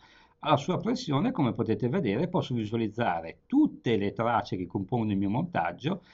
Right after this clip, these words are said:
e quello che sarà poi il risultato del montaggio fatto e finito. Ora, in questo momento, da parte mia, basterebbe, ed è quello che fra poco farò,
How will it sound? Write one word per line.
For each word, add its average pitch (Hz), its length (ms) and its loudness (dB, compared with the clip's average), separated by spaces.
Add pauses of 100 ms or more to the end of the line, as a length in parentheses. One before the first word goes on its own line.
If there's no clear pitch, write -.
(160)
e - 120 -2
quello 123 200 2
che 156 120 0
sarà 117 280 0
poi 117 380 0
il 127 80 2
risultato 110 480 2
del 110 160 0
montaggio 104 560 0
fatto 95 480 -2
e - 80 -6
finito. - 600 -6 (560)
Ora, 170 220 0
in 110 80 2
questo 131 240 0
momento, 147 380 2
da - 120 -2
parte 110 280 0
mia, 113 320 2
basterebbe, 95 880 0
ed 113 100 0
è - 20 0
quello 117 180 0
che 95 200 0
fra 104 200 -4
poco 92 500 -2
farò, 127 400 0